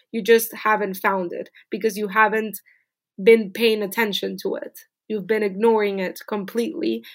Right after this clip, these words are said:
and you've been paying attention to, to your ego. So how can you find that self-compassion? How can you find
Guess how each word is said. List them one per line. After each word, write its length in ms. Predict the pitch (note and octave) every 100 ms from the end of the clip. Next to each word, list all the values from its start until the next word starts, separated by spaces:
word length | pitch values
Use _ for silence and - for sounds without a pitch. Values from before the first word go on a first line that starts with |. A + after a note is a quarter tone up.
| -
and 140 | A3
you've 180 | G#3+ F#3+
been 200 | G#3+ G#3
paying 300 | A#3 A3 G#3+
attention 640 | G3+ G#3 G3+ G3 G3+ G3 G3+ - _ -
to, 440 | A#3+ A3 G#3 F#3+ F#3+ -
to 80 |
your 140 | A#3+ A3+
ego. 580 | C#4+ C#4 F#3+ - - - _ _ _ _ _ _ _ _ _ - -
So 680 | - A#3 A3+ G#3+ G#3+ G#3 G3+ - _ _ _
how 380 | - B3+ A#3+ C4+
can 180 | C#4+ B3+
you 140 | B3
find 340 | - A3+ A3
that 160 | G#3 G3
self-compassion? 1000 | G#3 G3 - - - F#3 F#3 - - G3 - _
How 340 | - A#3+ B3+ C4+
can 180 | C4+ B3+
you 140 | A#3+
find 640 | - A#3 A3 A3 A3+ A3